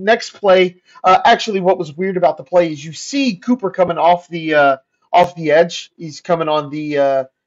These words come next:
on the cornerback blitz or the defensive back blitz, and, and, and, uh, the quarterback looks right at him.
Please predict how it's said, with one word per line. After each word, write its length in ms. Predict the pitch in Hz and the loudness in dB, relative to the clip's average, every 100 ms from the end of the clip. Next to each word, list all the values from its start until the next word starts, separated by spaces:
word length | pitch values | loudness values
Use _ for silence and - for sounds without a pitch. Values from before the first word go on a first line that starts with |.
| _ | _
on 80 | 156 | -16
the 60 | |
cornerback 460 | 160 175 165 156 143 | -6 -4 2 0 0
blitz 280 | 160 156 156 | -4 -4 -4
or 40 | |
the 240 | 143 143 135 _ | -10 -10 -10 _
defensive 420 | 160 170 175 165 | -12 -8 -8 -4
back 260 | 147 147 - | 0 0 -2
blitz, 420 | 160 160 156 - _ _ _ - | 0 0 0 -18 _ _ _ -6
and, 320 | 196 175 180 | -4 -4 -8
and, 480 | - 175 165 160 160 - - | -4 0 0 -2 -10 -16 -6
and, 340 | 180 165 160 156 | 0 0 0 0
uh, 160 | 156 | 0
the 120 | 147 | 0
quarterback 540 | 160 220 269 180 147 _ _ _ _ - | 0 2 4 2 0 _ _ _ _ -12
looks 380 | 175 277 - 151 | -2 -2 -2 -6
right 220 | 180 233 175 | 0 2 4
at 180 | 196 | 2
him. 140 | 139 | -2